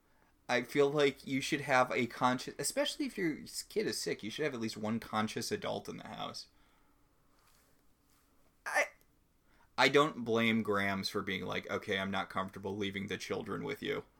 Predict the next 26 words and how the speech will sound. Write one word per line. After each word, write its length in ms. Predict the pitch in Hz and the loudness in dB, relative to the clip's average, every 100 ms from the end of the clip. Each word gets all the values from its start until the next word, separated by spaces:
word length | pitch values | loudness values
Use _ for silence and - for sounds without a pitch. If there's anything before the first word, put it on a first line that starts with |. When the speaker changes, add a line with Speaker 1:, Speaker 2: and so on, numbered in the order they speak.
| _ _ _ _ _ _ _ _ _ _ _ _ _ _ _ _ 262 | _ _ _ _ _ _ _ _ _ _ _ _ _ _ _ _ -4
Speaker 2:
Yes, 460 | 262 240 190 202 - | 4 6 6 4 6
although 460 | 277 285 269 - - _ _ _ _ _ _ _ _ _ _ _ 226 | 12 12 12 6 -14 _ _ _ _ _ _ _ _ _ _ _ -4
you're, 320 | 240 381 349 | 6 8 8
you're 220 | 262 381 - | 6 2 2
looking 260 | 349 381 311 | -2 -2 0
at 80 | 254 | 4
this 160 | 254 | 4
from, 180 | - 254 | 2 0
like, 160 | 233 220 | 0 0
a 40 | |
completely 580 | 208 226 - 233 208 233 | -4 -6 -6 -6 -4 -4
mortal 380 | 214 226 208 208 | -2 2 4 4
perspective. 800 | 208 - - 175 - 277 320 320 - | 2 0 2 2 6 8 6 4 -6
Speaker 1:
Mm-hmm. 280 | 123 226 123 123 _ _ _ _ - | -4 -2 -2 -6 _ _ _ _ -2
Speaker 2:
And 340 | 247 240 220 202 - 226 | 4 6 6 2 -8 0
Grams's 580 | 277 277 294 254 254 - | 8 8 6 0 0 2
issue 400 | 208 - 208 190 | 0 2 2 2
is 200 | 208 233 | 0 2
that 580 | 202 185 175 - - - _ _ _ _ _ - | 2 4 2 -2 -12 -14 _ _ _ _ _ -2
Victor 360 | 214 254 269 214 | 6 6 6 4
can't 220 | 254 202 | 4 0
protect 320 | 208 214 196 | 0 -2 0
them 140 | 185 170 | 0 -2
against 520 | 175 156 180 - - | 0 0 0 -8 -4
supernatural 680 | - 208 202 - 170 - - | -2 0 0 -4 -4 -8 -8
threats. 420 | - 107 - - | -2 0 -2 -8